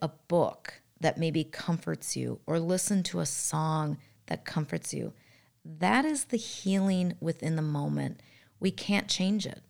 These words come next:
We can't. We can't change that we grew up in an abusive household,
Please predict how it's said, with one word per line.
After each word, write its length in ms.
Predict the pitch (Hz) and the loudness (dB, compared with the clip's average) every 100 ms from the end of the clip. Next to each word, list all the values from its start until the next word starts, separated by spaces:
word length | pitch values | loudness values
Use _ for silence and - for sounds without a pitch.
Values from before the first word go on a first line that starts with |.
| _ - | _ -8
We 100 | 170 | -6
can't. 540 | 170 196 226 - - - - | 0 4 4 2 -6 -14 -4
We 140 | 170 | -2
can't 340 | - 196 196 | 2 2 2
change 520 | - 202 190 185 180 - | 2 2 4 4 2 2
that 180 | 151 | 2
we 80 | 156 | 2
grew 240 | 151 165 156 | 0 4 4
up 160 | 160 | 2
in 80 | 156 | 0
an 120 | 151 | 0
abusive 480 | 139 139 143 - 139 | 0 0 -2 -2 -4
household, 680 | - 139 135 - 73 50 | 0 0 0 -4 -6 -8